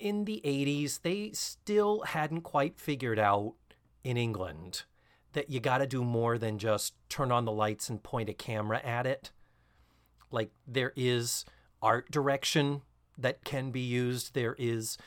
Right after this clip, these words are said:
you know, director of photography. Clearly someone was picking the camera angles and all that, but there is an aesthetic to a lot of the stuff that came out of England in the eighties and even into the nineties where you're like, "Oop, yep,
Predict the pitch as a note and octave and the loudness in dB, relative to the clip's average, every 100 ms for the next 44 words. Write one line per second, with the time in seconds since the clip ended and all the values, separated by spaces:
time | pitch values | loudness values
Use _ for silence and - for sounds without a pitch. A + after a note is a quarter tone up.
0 | - - - - - D#3 C3+ C3+ C3 C3 | -20 -20 -20 -12 -4 0 2 2 2 0
1 | B2+ - C#3+ C3 B2+ B2+ B2 B2+ - C3 | 0 0 0 0 4 6 6 2 -2 -2
2 | B2+ B2 C3 - - D3+ B2+ B2+ - C3 | 0 -2 -8 -14 -2 0 2 2 4 4
3 | A2+ A2+ - A#2 A2+ F2+ F#2 - G3 A2+ | 4 2 0 -2 -2 -6 -6 -2 0 0
4 | F2+ G#2 G2 F#2 - G2+ F#2+ F2+ F#2+ - | -4 -6 -6 -6 -6 -6 -6 -8 -12 -10
5 | G2+ - - - - - D#3 F3 G3 A3+ | -12 -14 -20 -20 -10 -4 -2 0 0 2
6 | G#3 D3 - - C3+ A#2 F#2 - - C#3 | 0 0 0 0 2 0 -4 -10 -8 -2
7 | A#2+ - A2+ A2 A2+ A#2+ A#2 B2+ C3 G#2+ | -2 -2 -6 0 2 2 0 -2 -2 -2
8 | - A#2 - A#2+ A2 G#2 G#2+ G#2+ G#2 F2+ | -4 -6 -4 -2 0 0 0 0 -4 -6
9 | F2+ - _ B2+ A2+ A2 A2 G#2+ G#2+ G#2 | -10 -14 _ -6 -4 -2 -2 -2 -2 -2
10 | A2+ G3 D#3 A#2 A2 G#2 G#2 B2 C3 G#2+ | -2 -2 0 0 -2 -2 -2 -2 -2 -4
11 | F2 B2 G#2 G#2 F#2+ G2 G2+ A#2+ C4 - | -6 -6 -4 -4 -4 -8 -4 -2 -2 -6
12 | _ G2+ G2 A#2 | _ -14 -6 -6